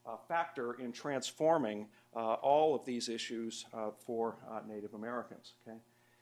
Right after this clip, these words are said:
If we were to look at a map of North America in the middle years of the eighteenth century,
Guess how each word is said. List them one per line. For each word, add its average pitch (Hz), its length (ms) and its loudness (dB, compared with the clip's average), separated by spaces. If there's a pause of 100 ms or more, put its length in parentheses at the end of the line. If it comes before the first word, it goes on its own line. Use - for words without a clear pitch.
(120)
If 131 100 -10
we 160 80 2
were 156 80 6
to 151 80 4
look 185 260 4
at 165 100 6
a 151 60 6
map 170 320 6
of 139 140 -2
North 156 180 2
America 165 680 4
in 143 100 -2
the 135 60 -2
middle 151 220 0
years 147 240 2
of 131 80 -4
the 139 100 2
eighteenth 143 340 2
century, 185 580 6